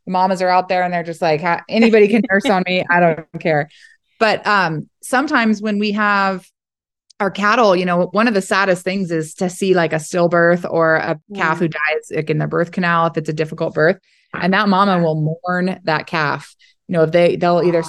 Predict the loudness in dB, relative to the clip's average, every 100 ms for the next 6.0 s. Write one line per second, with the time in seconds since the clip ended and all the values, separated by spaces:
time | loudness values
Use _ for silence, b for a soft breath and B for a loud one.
0 | -8 -10 -6 -4 -4 -4 -4 -2 -2 0
1 | 0 -2 -6 -10 -12 -16 -6 -2 0 0
2 | 0 2 2 0 -2 -6 -2 0 2 2
3 | 2 0 -2 -2 -2 -2 -2 0 0 -2
4 | -4 -4 -2 0 -2 -2 -4 -2 -4 -8
5 | -6 -2 -2 -2 -4 -2 0 0 0 -4